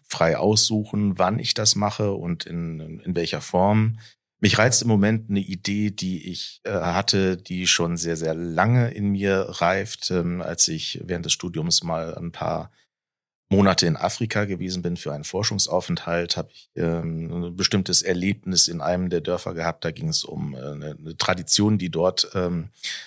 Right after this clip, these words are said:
ähm, abgehalten wurde. Und das kann ich mir sehr gut vorstellen, daraus einen, quasi eine übersinnliche Geschichte zu ermit-, äh,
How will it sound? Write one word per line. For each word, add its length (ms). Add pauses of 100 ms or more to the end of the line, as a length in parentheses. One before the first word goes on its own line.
(840)
ähm, 540
abgehalten 680
wurde. 720
Und 720
das 300
kann 140
ich 120
mir 80
sehr 100
gut 120
vorstellen, 460
daraus 280
einen, 340
quasi 580
eine 160
übersinnliche 720
Geschichte 400
zu 180
ermit-, 340
äh, 320